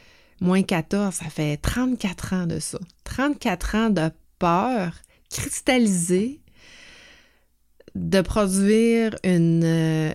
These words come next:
un épisode de radio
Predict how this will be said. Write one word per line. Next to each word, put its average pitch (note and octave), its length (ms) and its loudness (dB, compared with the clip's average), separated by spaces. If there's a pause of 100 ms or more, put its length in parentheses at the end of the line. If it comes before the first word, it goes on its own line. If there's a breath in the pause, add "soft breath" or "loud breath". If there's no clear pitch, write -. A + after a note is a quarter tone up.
un E3 320 2
épisode G3 760 0
de D3+ 420 0
radio F3+ 800 0